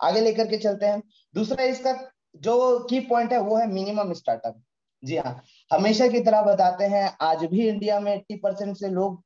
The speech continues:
एटी परसेंट से ज्यादा लोग ऐसे हैं जिनकी महीने की सैलरी दस हजार रुपए से कम है, जिसके कारण से वो बड़ा बिजनेस के बारे में करना तो दूर सोच भी नहीं सकते। जिनके पास पैसा है वो तो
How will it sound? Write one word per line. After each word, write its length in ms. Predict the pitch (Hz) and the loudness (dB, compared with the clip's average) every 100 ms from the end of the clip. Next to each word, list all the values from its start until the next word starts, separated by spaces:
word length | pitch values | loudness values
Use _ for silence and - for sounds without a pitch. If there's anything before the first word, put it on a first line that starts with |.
| _ _ - | _ _ -4
एटी 240 | 165 214 | -4 -2
परसेंट 440 | 226 208 208 208 208 | 0 0 0 -2 -2
से 120 | 214 - _ _ _ _ _ _ _ _ _ | -6 -6 _ _ _ _ _ _ _ _ _
ज्यादा 420 | 139 120 180 208 247 | -10 0 2 4 4
लोग 280 | 226 214 | 4 4
ऐसे 240 | 196 185 208 | 2 0 -2
हैं 180 | 202 190 | -2 -4
जिनकी 320 | 196 185 208 | -6 -6 -2
महीने 380 | 170 165 214 240 | 0 2 4 2
की 140 | 220 | 0
सैलरी 340 | 214 196 190 196 | 0 0 0 -2
दस 200 | 170 165 | -2 2
हजार 180 | 165 | 2
रुपए 240 | 160 160 156 | 2 0 -6
से 140 | 147 | -6
कम 220 | 117 117 110 | -6 -8 -8
है, 80 | 117 _ _ - | -20 _ _ -6
जिसके 280 | 170 175 226 | -6 0 4
कारण 360 | 208 196 220 | 6 6 6
से 120 | 226 | 2
वो 140 | 233 226 | 2 2
बड़ा 300 | 151 190 214 | 2 2 2
बिजनेस 420 | 185 190 202 214 | 0 -2 -2 -2
के 120 | 220 | -2
बारे 280 | 208 185 185 | -2 0 0
में 180 | 214 220 | -2 -4
करना 340 | - 190 202 | -2 -2 0
तो 180 | 214 220 | -2 -2
दूर 200 | 185 226 220 | -2 -6 -10
सोच 400 | - 226 247 233 | -2 -2 0 -2
भी 100 | 233 | 0
नहीं 120 | 226 | -2
सकते। 380 | 170 131 _ 104 _ _ _ _ 135 | -4 -12 _ -20 _ _ _ _ -6
जिनके 380 | 175 220 269 | -2 0 0
पास 320 | 269 226 240 - | 0 0 0 0
पैसा 300 | 214 214 233 | 0 2 2
है 120 | 233 | 2
वो 180 | 226 233 | 2 0
तो 380 | 240 226 220 | 2 0 0